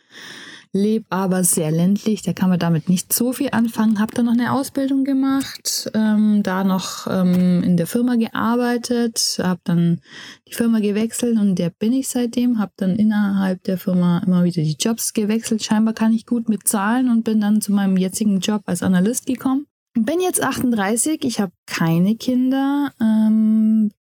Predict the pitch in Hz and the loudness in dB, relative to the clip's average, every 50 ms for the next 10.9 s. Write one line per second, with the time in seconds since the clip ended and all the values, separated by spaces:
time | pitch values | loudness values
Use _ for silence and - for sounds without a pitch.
0 | _ _ _ _ _ - 214 214 226 220 214 - - - - 190 - - 226 226 | _ _ _ _ _ -4 0 2 2 2 0 0 -4 -6 -6 -6 -4 -2 0 0
1 | 247 240 226 - 254 247 247 226 240 226 - - 233 233 233 220 233 220 226 220 | 0 0 -2 -2 0 0 2 0 0 -2 -2 0 0 2 2 2 0 0 0 2
2 | 220 233 226 - - 196 208 233 240 240 226 208 180 175 175 - - - - 190 | 2 0 0 -2 -2 0 0 2 2 2 0 0 0 -2 -4 -6 -6 -6 -6 -6
3 | 185 185 190 180 190 196 196 202 202 202 196 196 185 180 - _ _ - - 208 | -6 -4 -2 -2 -2 0 0 0 0 0 0 -2 -2 -4 -8 _ _ -6 -4 -2
4 | 208 208 208 - - 202 196 - - - - 196 202 - - - - - - - | -2 -2 -2 -2 -2 -4 -4 -6 -6 -6 -4 -4 -4 -4 -6 -6 -8 -6 -4 -2
5 | 208 208 208 202 - 202 220 233 254 - - 240 196 180 175 175 - - - - | 0 0 0 0 0 0 0 0 0 0 -2 -2 0 -2 -2 -4 -6 -8 -8 -6
6 | - 180 170 165 185 196 196 202 214 226 233 214 233 233 233 233 220 196 202 202 | -4 -2 0 0 0 0 0 0 0 0 0 0 0 0 0 0 0 0 2 2
7 | 208 208 - - 202 202 - - 214 226 226 214 190 - _ _ - - - - | 2 0 0 -2 -4 -4 -2 0 0 0 2 0 -2 -4 _ _ -20 -18 -16 -16
8 | - - - - - - - - _ _ _ - 190 190 190 185 185 185 185 185 | -16 -16 -18 -18 -20 -20 -20 -20 _ _ _ 0 2 2 4 4 4 4 4 2
9 | 180 185 185 190 202 196 - - 214 208 208 202 - 202 202 - - 214 202 - | 2 2 0 0 -2 -2 0 0 2 2 2 0 0 -2 -2 -2 -2 -2 -2 -4
10 | - - _ _ _ - 208 208 - _ - 240 220 202 196 185 170 | -6 -10 _ _ _ -6 -6 -6 -6 _ -4 -2 -2 0 -2 -2 -4